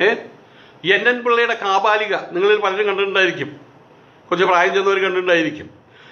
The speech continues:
എൻ എൻ പിള്ളയുടെ കാപാലിക വന്നു കഴിഞ്ഞപ്പോൾ ലഹളി ഉണ്ടാവും, ഇവിടെ തലകുത്തി മറിയും ഇവിടെ, ഏ, ക്രിസ്ത്യൻ സഭ. അതിലേക്ക് അത്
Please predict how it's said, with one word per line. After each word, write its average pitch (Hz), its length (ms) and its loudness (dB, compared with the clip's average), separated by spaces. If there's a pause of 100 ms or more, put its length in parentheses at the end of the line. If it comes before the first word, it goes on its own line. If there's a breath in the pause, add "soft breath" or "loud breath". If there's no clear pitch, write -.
(160)
എൻ 180 140 2
എൻ 233 120 2
പിള്ളയുടെ 226 320 2
കാപാലിക 214 600 2 (380)
വന്നു 202 200 0
കഴിഞ്ഞപ്പോൾ 220 300 2
ലഹളി 196 440 2
ഉണ്ടാവും, 226 220 2
ഇവിടെ 214 200 4
തലകുത്തി 190 420 2
മറിയും 220 220 2
ഇവിടെ, 214 320 -2 (920 soft breath)
ഏ, 190 40 2
ക്രിസ്ത്യൻ 202 340 0
സഭ. 190 200 2 (300)
അതിലേക്ക് 180 320 2
അത് 202 140 2